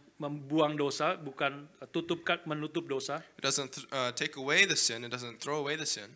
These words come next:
Speaker 1: Tetapi me-, me-, artinya bukan ta-, eh, taruh dosa di bawah karpet.
Speaker 2: It, it, it, it isn't saying you're putting the sin underneath the carpet.
Speaker 1: Tetapi kita, eh, dosa boleh dibuka, dibongkar.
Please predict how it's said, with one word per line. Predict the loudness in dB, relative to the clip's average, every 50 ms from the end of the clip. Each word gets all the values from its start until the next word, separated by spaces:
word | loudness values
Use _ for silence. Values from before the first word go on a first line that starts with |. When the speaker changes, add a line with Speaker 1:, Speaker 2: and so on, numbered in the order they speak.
| -12 -6
Speaker 1:
Tetapi | -2 4 4 4 4 4 2 2 2 0
me-, | -2 -4 -4 -4
me-, | -4 -8 -4 -2
artinya | -2 -2 0 -2 -2 -2 0 -2 -2
bukan | -2 0 0 0 0 0 -2
ta-, | -6 -6 -6
eh, | -12 -8 -6 -6 -2
taruh | 2 2 2 2 2 2
dosa | 2 2 0 2 2 0
di | 0 0
bawah | 0 0 0 0 2
karpet. | 0 -2 -2 0 -2 -2 -2 -2 -16 -20 -20 _ -10
Speaker 2:
It, | -8 -6 -4
it, | -4 -4 -4 -2
it, | -2 -2 -2 -2 -4 -6 -4 -6 -2
it | 0
isn't | 0 0 0 2 4
saying | 2 4 4 2 -2 -4 -6
you're | -8 -10 -6
putting | -6 -4 -4 -4
the | -2 -2 2 4
sin | 4 4 2 0 -2 -2
underneath | -2 0 0 -2 -2 -4 -4 -6
the | -6 -4
carpet. | -4 -4 -4 -2 -6 -6 -6 -8 -20 _ _ -16
Speaker 1:
Tetapi | -8 -4 -4 -4 -4 -6 -6
kita, | -6 -6 -2 0 0 0 0 -2 -6 -14 -20 _ _ -14
eh, | -12 -10 -8 -8 -8 -10 -12 -16 -20 -18 -18 -18 -18 -16 -16 -16 -16 -10
dosa | -4 -2 -2 -2 0 0 -2 -2
boleh | -2 -2 -2 -2 -2 -4 -6 -12 -16 -16 -8
dibuka, | -6 -6 -2 0 -2 -2 2 2 2 2
dibongkar. | 2 2 -2 -2 -4 -4 -2 -2 -2 -2 -2 -6 -14 -20